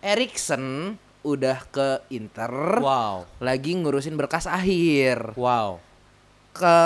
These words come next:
Speaker 1: klausul ya, eh, seinget gue sih itu harga transfernya tadi delapan belas juta. Gue
Speaker 2: Wow.
Speaker 1: lupa pound apa euro.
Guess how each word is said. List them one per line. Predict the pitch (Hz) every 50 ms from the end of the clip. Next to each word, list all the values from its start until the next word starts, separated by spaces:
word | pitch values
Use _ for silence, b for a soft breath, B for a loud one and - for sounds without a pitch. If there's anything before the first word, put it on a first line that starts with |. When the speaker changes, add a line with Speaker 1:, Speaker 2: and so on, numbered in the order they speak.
| 170 -
Speaker 1:
klausul | - 180 175 175 180 - 294 262
ya, | 190 160 143 139 156 175 -
eh, | - 135 156 151 151
seinget | 151 - 175 160 151 156 147
gue | - 147 143 143 170
sih | 190 190 - 247 -
itu | 165 180 180 - 226 226 226 214
harga | - 175 170 160 151 143 147 147
transfernya | - 147 147 147 143 151 147 170 196 202 202 196 -
tadi | - 139 127 131 139 156 190
delapan | 180 156 139 131 - - 135 131 135 131
belas | 131 127 127 127 131 -
juta. | - 117 113 113 - _ _ _ _ _ - - 180 165 - - - - _ b b b b b b
Gue | - 139 147
Speaker 2:
Wow. | 143 139
Speaker 1:
lupa | 117 - 180 170
pound | - - 175 175 185 185
apa | - 156 156 - - 151
euro. | 143 143 139 139 165 196 190 156 123 120